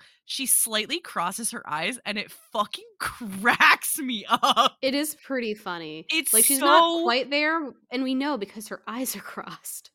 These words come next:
Speaker 1: Yeah. Then we learn that Harry died of a heart attack.
Speaker 2: Yes. Harry died of a heart attack.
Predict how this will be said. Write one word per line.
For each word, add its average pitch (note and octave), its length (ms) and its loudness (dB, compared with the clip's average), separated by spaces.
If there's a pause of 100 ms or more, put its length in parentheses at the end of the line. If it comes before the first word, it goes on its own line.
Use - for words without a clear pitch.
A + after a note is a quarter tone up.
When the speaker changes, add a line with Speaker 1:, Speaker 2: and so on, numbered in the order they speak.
(100)
Speaker 1:
Yeah. E3+ 300 -8 (800)
Then B3+ 200 -2
we E4+ 140 -4
learn B3 420 -8
that G#3+ 160 -8
Harry A3 760 -8 (140)
died E3+ 240 -2
of E3 80 -8
a E3+ 60 -8
heart D#3 240 -10
attack. - 420 -16 (140)
Speaker 2:
Yes. - 560 -12 (320)
Harry A#3 200 -2
died B3+ 160 0
of B3+ 60 -4
a B3+ 60 -12
heart G#3+ 180 -4
attack. F#3+ 400 -6